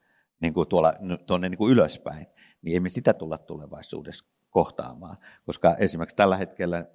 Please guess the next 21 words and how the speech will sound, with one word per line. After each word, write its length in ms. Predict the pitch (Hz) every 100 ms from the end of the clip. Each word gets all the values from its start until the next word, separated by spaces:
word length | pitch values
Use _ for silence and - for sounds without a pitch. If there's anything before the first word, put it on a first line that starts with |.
| _
mun 200 | 107 104
tietojen 380 | 104 85 87 85
mukaan 320 | 85 90 85
halvin 460 | 101 98 82 82 80 -
tuulivoiman 600 | 90 85 80 80 80 78 _ _ _
tuotantokustannus 880 | 87 82 85 80 - 85 - 82 -
on 80 | 82
sentti 560 | - 98 87 - -
per 220 | 80 80 -
kilowattitunti. 1080 | 90 80 78 80 - - 92 87 110 113 _ _ _ _ _
Ja, 380 | 90 87 82 80 -
ja 280 | 90 82 76
silloin 480 | - 87 85 80 73 _ _ _ _ -
kaksi 220 | 131 -
vuotta 260 | 101 95 -
sitten 260 | 95 -
me 100 | 90
käytettiin 480 | 85 87 - - 92
Saudi-Arabiaa 880 | - 101 98 80 78 78 76 80 80
esimerkkinä, 680 | 90 73 73 - - 76 80
että 240 | - -